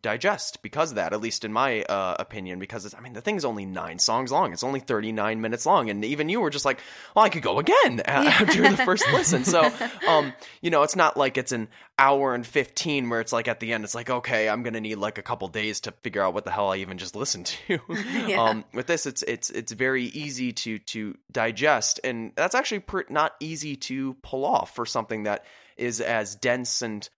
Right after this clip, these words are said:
Speaker 1: um, complicated, I think, musically as this is. Um, and, uh, I, I guess we'll get to that a little bit later, but, um,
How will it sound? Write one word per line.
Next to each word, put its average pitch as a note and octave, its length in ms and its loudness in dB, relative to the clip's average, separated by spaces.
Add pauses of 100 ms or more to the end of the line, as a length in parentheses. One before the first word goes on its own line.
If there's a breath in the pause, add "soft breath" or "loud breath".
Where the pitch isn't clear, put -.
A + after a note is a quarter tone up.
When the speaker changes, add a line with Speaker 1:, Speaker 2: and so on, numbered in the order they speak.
(220)
Speaker 1:
um, F#2+ 300 -2 (220)
complicated, G#2+ 680 -2
I F#2+ 160 -2
think, - 500 -10
musically G#2+ 680 -4
as F2+ 220 -2
this A#3 240 -2
is. A#1+ 400 -6
Um, F#2+ 380 0 (640)
and, G#2+ 320 -6
uh, F#2+ 260 0 (420 soft breath)
I, G#2+ 220 2
I A2+ 100 4
guess A#2+ 200 -2
we'll B2 100 -2
get A#2 200 -2
to G#2 100 -10
that A2 360 2
a F#2+ 160 0
little F#2 200 -6
bit - 180 -6
later, G2 320 0
but, F2 280 -6
um, F2+ 280 -2